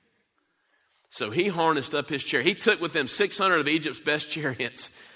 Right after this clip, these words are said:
along with the rest of the chariots of Egypt, each with its own commander. Israel has no weapon, guys. They don't even have a, they don't know what they're doing. The Lord hardened the heart of Pharaoh, the king of Egypt, so he chased after the people of Israel, who had left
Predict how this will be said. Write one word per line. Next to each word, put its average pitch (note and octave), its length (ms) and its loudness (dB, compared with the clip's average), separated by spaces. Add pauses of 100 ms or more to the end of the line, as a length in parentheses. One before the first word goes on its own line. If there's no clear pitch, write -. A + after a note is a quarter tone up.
(320)
along D#3+ 360 6
with D3+ 120 2
the D3 80 4
rest D3+ 280 2
of C#3+ 60 -12
the C#3+ 80 -2
chariots D3+ 360 4
of C3 120 0
Egypt, B2+ 380 0
each D#3+ 300 2
with C#3+ 160 -4
its B2+ 120 -6
own C3+ 160 0
commander. B2 440 -2
Israel C#4+ 300 -2
has G#2 200 -4
no G2+ 140 -4
weapon, G2 480 -8
guys. A2 300 -4
They A3 60 -6
don't C#4+ 100 -4
even G#2+ 100 -6
have G2 80 -6
a, D#2+ 120 -10 (760)
they C4 100 4
don't D4+ 160 4
know C#3 100 6
what B2+ 280 2
they're A2+ 120 0
doing. F#2 280 -8 (520)
The D3 120 2
Lord G3+ 320 6
hardened F#3+ 340 6
the F3 60 4
heart F3 240 6
of D#3 80 0
Pharaoh, F3+ 380 6
the D#3 120 0
king F3+ 240 2
of D#3+ 120 2
Egypt, F3 280 4
so D3 160 0
he C3+ 100 0
chased F3 360 0
after E3+ 220 2
the D3 100 -4
people D#3+ 320 2
of C#3+ 80 0
Israel, F3 440 2 (340)
who D#3+ 120 2
had D3+ 180 4
left E3 400 4